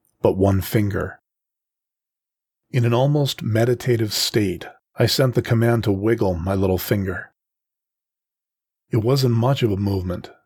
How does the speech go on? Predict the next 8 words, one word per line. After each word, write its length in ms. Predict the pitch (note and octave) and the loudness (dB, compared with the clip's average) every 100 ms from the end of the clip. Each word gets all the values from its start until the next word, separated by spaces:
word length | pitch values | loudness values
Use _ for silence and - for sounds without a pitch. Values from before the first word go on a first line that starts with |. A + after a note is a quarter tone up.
| _ _ _ - | _ _ _ 0
but 160 | A2 | 2
the 120 | G2+ G#2 | 4 4
important 540 | F#2 - D3 F#3 A2 | 2 0 2 2 0
part 280 | - A2 G#2+ | 2 2 2
was 180 | G#2 G2 | 0 0
the 80 | |
time 380 | F#2 - A#2+ B2 | -2 0 2 4
delay. 560 | A2 E2 E2 D#2 D2 | 4 2 0 -2 -6